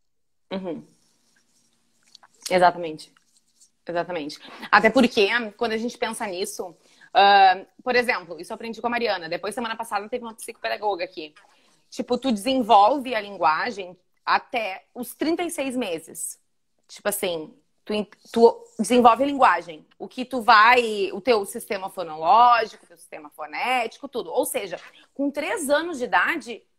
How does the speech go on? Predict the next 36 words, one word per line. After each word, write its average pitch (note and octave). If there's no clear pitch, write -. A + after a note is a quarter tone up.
tu A4+
para B3+
de B3+
desenvolver. C4
Então, C#4+
assim, A#3
não B3+
é C#4+
que -
tu G#4
não G4
possa C#4
aprender A#3+
um C4
novo A3+
idioma. F#3+
Não, C4
não B3+
é D4+
isso. -
Mas C4
é C4+
porque C#4
não C#4
tem F#4
como C#4
tu, C#4
tipo, C#4
te D#4+
deslocar C#4+
do A4+
teu G#4
idioma C#4
pra E4
aprender C#4+
algo C#4